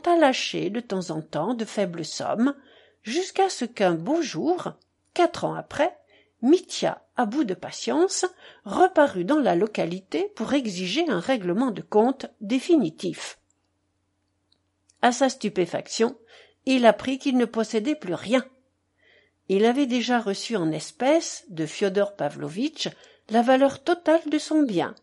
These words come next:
Peut-être même restait-il lui redevoir,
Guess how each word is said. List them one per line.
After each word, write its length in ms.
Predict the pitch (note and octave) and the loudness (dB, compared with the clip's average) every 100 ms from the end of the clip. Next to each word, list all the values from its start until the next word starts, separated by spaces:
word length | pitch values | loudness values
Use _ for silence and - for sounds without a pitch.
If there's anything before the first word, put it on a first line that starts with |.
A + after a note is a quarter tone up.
| _ _ _ _ _ _ _ | _ _ _ _ _ _ _
Peut-être 480 | - - G3 F#3 - | -20 -4 -2 -2 -4
même 440 | C#3 A3+ D#4 A3+ F#3+ | -2 2 2 2 -2
restait-il 720 | G#3+ B3 - D#3+ - D#4+ D#4 | -6 -8 -6 -8 -2 0 0
lui 120 | F3 | 0
redevoir, 840 | E3 C#4+ C4+ E3 A#3+ D4 F#3 D#3 | -2 0 0 -2 0 2 0 -2